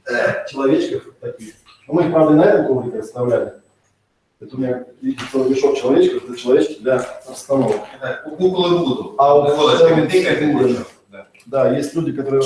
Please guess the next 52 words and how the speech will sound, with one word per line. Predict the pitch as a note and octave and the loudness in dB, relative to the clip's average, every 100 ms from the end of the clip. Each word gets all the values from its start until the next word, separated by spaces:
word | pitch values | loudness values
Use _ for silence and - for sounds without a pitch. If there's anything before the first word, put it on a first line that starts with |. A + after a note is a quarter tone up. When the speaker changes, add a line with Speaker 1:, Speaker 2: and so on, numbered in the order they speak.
| C3+ | 0
Speaker 1:
ну, | E3 A#2+ | -2 -2
людьми | C3+ F3+ A#3+ | 0 2 2
расставляют, | C#3+ B2+ A2+ G#2+ G2+ | 0 -2 -4 -4 -6
а | |
есть | - - | -10 -8
люди, | D#3+ | -8
которые | D3 C#3+ C#3 | -8 -10 -8
человеками, | C#3+ B2 A2+ - - - | 0 2 2 0 -4 -6
да, | A#2 | -6
можно | A#2 A#2 - | -6 -8 -10
там | A2 G#2+ | -18 -16
человечков | B2+ B2+ B2 - - | -6 -4 -4 -6 -14
расставлять. | - C3 C#3+ G3 - - - - - _ _ | -8 -4 2 2 0 -6 -12 -20 -20 _ _
Вот | B2 B2+ | -8 -6
я | C3+ | -4
сегодня | C#3 B2 | -4 -6
четыре | - - C3 C3 | -8 -10 -2 0
маркера | B2+ - | -2 -6
согласовывал, | - - A#2 E3 E3 B2+ | -12 -8 -8 -2 0 0
у | |
меня | A2+ | -4
было | A2 G#2+ | -6 -8
четыре | - A2 | -10 -14
человечка, | - A2 B2 - - G#2 _ _ - _ - | -8 -2 0 -2 -4 -14 _ _ -20 _ -12
там | G#2+ | -12
с | A2 | -12
определенной | - B2 A2+ G2 | -8 -4 -4 -6
технологией. | - A#2+ G3+ D#3+ - - - D4+ - - - - G#3 B3 B3+ B3+ B3+ - - C4 A3 F#3+ - | -10 -4 -2 0 -2 -6 -6 -10 -12 -14 -16 -8 -6 -4 -4 -6 -8 -14 -10 -8 -6 -8 -8
Зажимаешь | B2+ D3 D#3+ C#3+ B2 A#2 - B2 | -2 4 4 4 4 2 -2 -6
в | B2 | 0
руку, | G#3 G#3+ | 2 2
там | C#3 B2 | 0 -2
наколдовываешь | A#2 B2 B2+ G3+ C#3+ B2+ - | -2 0 4 4 4 0 -2
и | - | -10
ставишь | - C3 B2+ A2+ G2 | -8 -2 0 0 -6
их | - | -12
там, | A2+ A2 | -14 -12
да, | C#3+ C3 | -6 -6
и | B2 | -6
этими | B2+ | -8
человечками | B2 B2 - - A#2 | -4 -2 -2 -2 -2
можно | - B2 A#2 | 0 0 -2
разыгрывать. | C3 C3 A#2+ F#3+ | -4 -4 -4 -4
Ну, | F#3+ | 2
так | F3+ | 2
же, | - | 2
как | - | 0
в | - | -4
расстановках, | - F3+ D#3 - - | -4 0 0 -2 -8
только | D3+ D3 | -10 -8
на | C#3 | -8
столе. | - C3 - | -10 -12 -12